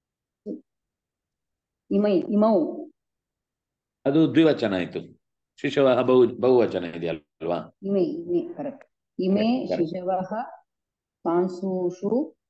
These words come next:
Speaker 1: ಕ್ರೀಡಂತಿ.
Speaker 2: ಹ್ಮ್. ಸಮೀಚೀನ. ಇಮೇ ಶಿಶವಃ ಪಾಂಸುಷು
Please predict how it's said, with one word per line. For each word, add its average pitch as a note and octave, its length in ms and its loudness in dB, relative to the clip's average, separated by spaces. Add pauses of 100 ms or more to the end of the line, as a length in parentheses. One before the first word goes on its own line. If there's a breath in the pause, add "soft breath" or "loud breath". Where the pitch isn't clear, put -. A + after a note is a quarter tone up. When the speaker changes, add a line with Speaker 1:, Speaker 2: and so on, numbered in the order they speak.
(260)
Speaker 1:
ಕ್ರೀಡಂತಿ. G3 640 0
Speaker 2:
ಹ್ಮ್. - 220 -6 (560)
ಸಮೀಚೀನ. G#2+ 500 -4 (280)
ಇಮೇ C3+ 480 0
ಶಿಶವಃ B2+ 800 2 (460)
ಪಾಂಸುಷು C3+ 880 0